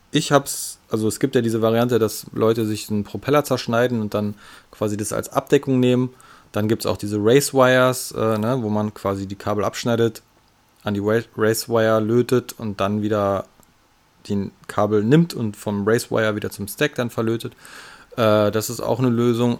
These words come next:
aber es ist mir alles viel zu aufwendig und viel zu viel Firlefanz. Ich f-, bin einfach ein großer Fan davon geworden,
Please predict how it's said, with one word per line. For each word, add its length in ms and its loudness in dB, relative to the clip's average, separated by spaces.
aber 640 4
es 160 -4
ist 60 -4
mir 140 0
alles 600 -4
viel 140 -4
zu 540 -2
aufwendig 720 -6
und 100 -8
viel 120 -12
zu 100 -12
viel 120 -8
Firlefanz. 640 -2
Ich 160 -8
f-, 300 -16
bin 220 -2
einfach 240 -2
ein 440 -4
großer 340 0
Fan 200 0
davon 300 0
geworden, 340 2